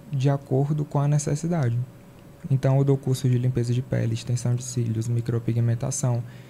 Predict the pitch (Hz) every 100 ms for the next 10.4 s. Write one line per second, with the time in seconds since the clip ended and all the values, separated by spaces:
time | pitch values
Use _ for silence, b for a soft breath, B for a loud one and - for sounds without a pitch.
0 | B B B - - 165 190 190 190 -
1 | 156 147 143 139 135 - 139 - 135 131
2 | 127 - - - 131 139 139 135 135 147
3 | 135 135 160 - 143 160 143 117 - -
4 | - 135 147 156 - 143 147 - 147 147
5 | 151 202 208 120 117 - - - - -
6 | 127 135 - 156 165 170 - - 135 147
7 | 160 156 151 156 151 156 156 147 - 160
8 | 165 147 135 147 160 165 156 147 156 196
9 | B B B B B 139 143 147 151 151
10 | 143 139 147